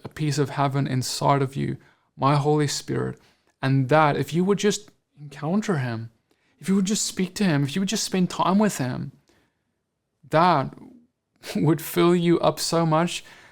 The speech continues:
that you would not have another look at that next thing in this life that you need to have. And by the way, we're not talking against having anything pleasurable in this life. God has given us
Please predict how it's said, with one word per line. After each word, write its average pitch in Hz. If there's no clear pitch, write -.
that 143
you 156
would 160
not 160
have 143
another 147
look 135
at 135
that 131
next 131
thing 123
in 123
this 120
life 117
that 120
you 131
need 123
to 110
have. 110
And 147
by 170
the 185
way, 180
we're 151
not 180
talking 170
against 156
having 160
anything 156
pleasurable 156
in 147
this 139
life. 151
God 147
has 143
given 156
us 147